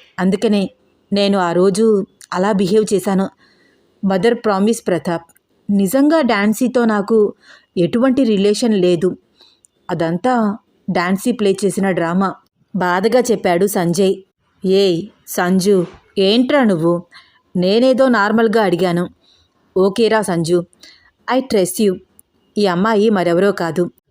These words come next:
డాడీ లండన్కి వచ్చిన ఫస్ట్ డే నీకు మ్యాచ్ వచ్చిందని చెప్పారు కదా. ఆ అమ్మాయి సిక్స్ మంత్స్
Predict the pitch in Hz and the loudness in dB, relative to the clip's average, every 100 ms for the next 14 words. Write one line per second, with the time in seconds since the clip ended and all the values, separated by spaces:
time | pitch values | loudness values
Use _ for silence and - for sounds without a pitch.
0 | _ _ - 180 175 196 226 285 247 - | _ _ -6 -4 -2 0 2 0 -2 -6
1 | _ - 196 208 254 302 311 285 226 240 | _ -4 -2 2 2 2 0 0 0 0
2 | 240 214 180 - 202 220 196 - _ _ | -2 -2 -4 -4 0 2 0 -4 _ _
3 | 196 190 185 202 196 180 220 226 214 202 | -2 0 0 0 0 -2 -4 0 -2 0
4 | 214 214 196 185 190 202 196 180 180 - | 0 0 0 -2 -2 -2 -2 -2 -4 -6
5 | _ - 196 175 160 185 220 214 208 185 | _ -4 -2 -2 -2 0 2 2 2 0
6 | 180 - 214 - 202 220 - | -2 -4 -4 -4 -2 -2 0